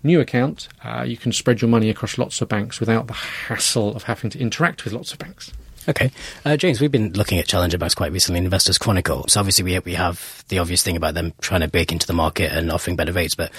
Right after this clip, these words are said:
Speaker 2: there's some other interesting things to look at here, isn't there, in terms of the rates they're offering?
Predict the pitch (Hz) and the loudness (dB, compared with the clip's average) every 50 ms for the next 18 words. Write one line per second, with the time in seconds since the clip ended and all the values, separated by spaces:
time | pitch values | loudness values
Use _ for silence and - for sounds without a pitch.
0 | - - - - - 104 98 92 87 87 87 - 92 92 - 90 87 - 95 85 | -16 -8 -2 0 2 2 2 0 0 -2 -2 -2 0 0 0 0 0 -2 -2 -2
1 | 82 - - 90 80 80 - 85 - - 82 80 78 78 78 80 76 78 78 76 | -2 -2 -2 -2 -2 -2 -2 -4 -4 -4 -4 -4 -2 -2 -4 -4 -4 -4 -2 -2
2 | 80 82 78 73 76 76 80 76 - - - 80 78 - - 80 | -2 -2 -2 -2 0 0 0 0 0 0 -2 -2 -2 -2 -4 -6